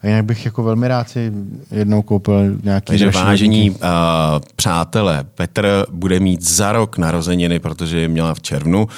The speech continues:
Speaker 2: tak, eh, kdybyste náhodou nevěděli, co Petrovi
Speaker 1: Jasně.
Speaker 2: dát k narozeninám, tak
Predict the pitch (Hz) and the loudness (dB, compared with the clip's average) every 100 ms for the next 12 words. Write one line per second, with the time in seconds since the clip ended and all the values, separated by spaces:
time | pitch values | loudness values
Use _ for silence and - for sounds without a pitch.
0 | - - - - 78 80 - 87 85 82 | -18 -20 -20 -10 -8 -8 -6 -2 0 0
1 | 85 82 - _ 82 92 104 117 - 110 | 0 0 -4 _ -6 0 2 2 0 0
2 | 104 113 117 117 107 98 92 92 95 95 | 2 2 2 2 2 2 2 4 4 2
3 | 101 95 95 - 90 92 95 90 87 85 | 2 2 0 -2 -2 -2 -2 0 0 0
4 | 78 - 87 95 95 101 98 98 90 90 | -2 -4 -2 0 0 2 2 2 0 -2
5 | - - _ _ - 98 - - | -6 -20 _ _ -4 -4 -4 -6